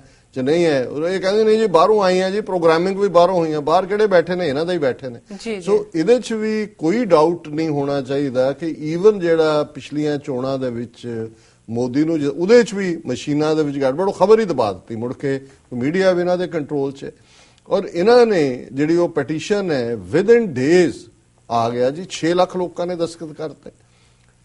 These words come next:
Speaker 1: ਹਾਲਾਂਕਿ ਮੈਂ ਕਿਸੇ ਨੂੰ, ਉਹਨੇ ਕਿਹਾ, "ਜੀ, ਛੇ ਲੱਖ ਹੋ ਗਏ।" ਮੈਂ ਕਿਹਾ, "ਬਸ ਛੇ ਲੱਖ?" ਮੈਂ ਕਿਹਾ, "ਅਜੇ ਤਾਂ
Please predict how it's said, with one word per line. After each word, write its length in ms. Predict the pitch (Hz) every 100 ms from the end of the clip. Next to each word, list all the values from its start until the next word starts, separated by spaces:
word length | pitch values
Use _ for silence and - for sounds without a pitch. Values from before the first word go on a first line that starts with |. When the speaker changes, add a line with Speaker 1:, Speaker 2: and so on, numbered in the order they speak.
| -
Speaker 1:
ਹਾਲਾਂਕਿ 280 | 107 123 135
ਮੈਂ 240 | 139 135
ਕਿਸੇ 220 | 139 147
ਨੂੰ, 180 | 143 143
ਉਹਨੇ 160 | 143 143
ਕਿਹਾ, 140 | 131
"ਜੀ, 80 | 165
ਛੇ 260 | 180 135 135
ਲੱਖ 240 | 147 147
ਹੋ 100 | 123
ਗਏ।" 80 | 117
ਮੈਂ 140 | 127
ਕਿਹਾ, 120 | 143
"ਬਸ 260 | 156 175 196
ਛੇ 220 | - 151
ਲੱਖ?" 200 | 156 180
ਮੈਂ 200 | 165 156
ਕਿਹਾ, 140 | 151 175
"ਅਜੇ 160 | 170
ਤਾਂ 380 | 170 180 175 170